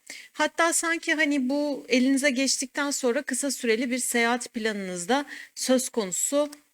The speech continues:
olabilir. Hatta birkaç arkadaşınızla birlikte bir seyahate çıkmak isteyebilirsiniz gözüküyor. Yani güzel bir gelir artışıyla başlıyor Ağustos ayı. Hadi bakalım inşallah da öyle olsun diyerek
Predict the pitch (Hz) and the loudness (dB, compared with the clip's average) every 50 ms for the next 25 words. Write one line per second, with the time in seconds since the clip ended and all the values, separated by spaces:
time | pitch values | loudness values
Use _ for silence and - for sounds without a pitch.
0 | _ - - 220 214 202 185 175 165 170 180 233 254 269 285 302 311 285 - - | _ -2 0 2 4 4 4 2 0 -2 0 2 4 4 6 4 4 2 0 -6
1 | - _ _ _ _ - - _ - - 269 254 - 294 277 262 226 254 247 - | -10 _ _ _ _ -20 -20 _ 0 0 0 2 4 4 2 4 2 0 0 0
2 | 311 294 - 269 240 226 226 - 226 208 240 - - 254 240 233 196 175 190 185 | -2 0 0 2 0 0 0 -2 -4 -2 -2 0 0 0 0 0 0 -2 -2 0
3 | 214 247 208 196 - - 277 220 240 240 226 - 254 233 214 190 185 - - 185 | 0 0 0 0 -2 -2 -2 0 0 0 0 2 4 4 4 4 2 0 -2 -4
4 | - - - 254 - - 233 277 262 - - 240 - - - 196 180 165 165 247 | -2 -2 -2 -2 -2 -2 -4 -4 -4 -4 -2 -2 -2 0 0 0 -2 0 0 0
5 | 240 277 254 254 - 226 226 262 277 240 220 254 240 208 226 - - - 202 170 | 2 2 2 0 0 0 0 -2 0 0 2 2 2 2 0 -2 0 0 0 0
6 | - - - - - - - - 226 233 233 226 196 233 208 240 269 262 240 214 | -2 -6 -14 -14 -14 -8 -2 2 2 4 4 2 0 0 2 4 4 4 4 2
7 | 277 262 233 247 262 269 302 302 277 254 247 240 - - - - 285 262 247 220 | 0 0 2 2 2 2 4 4 2 2 2 2 0 0 0 0 2 2 2 2
8 | 185 196 202 196 - - - 247 240 - 226 220 233 - - 269 247 - - 208 | 2 2 0 0 0 0 0 2 2 2 0 -2 -2 -2 -2 -2 -2 0 0 0
9 | 220 269 311 - - - - - - - 294 254 240 196 208 208 - 226 220 254 | 0 0 -2 -4 -6 -14 -14 -6 0 4 4 4 4 2 -2 -2 -2 -2 -2 -2
10 | 269 233 - 262 240 226 - 220 196 185 190 185 185 - - 277 - 233 247 247 | -2 0 2 2 4 4 4 2 2 2 2 0 0 -2 -4 0 4 6 6 6
11 | 233 208 202 180 175 - - - 196 196 196 240 214 180 208 254 269 - - | 6 4 2 0 -2 -2 -4 -6 -4 0 2 4 4 4 4 2 0 -2 -8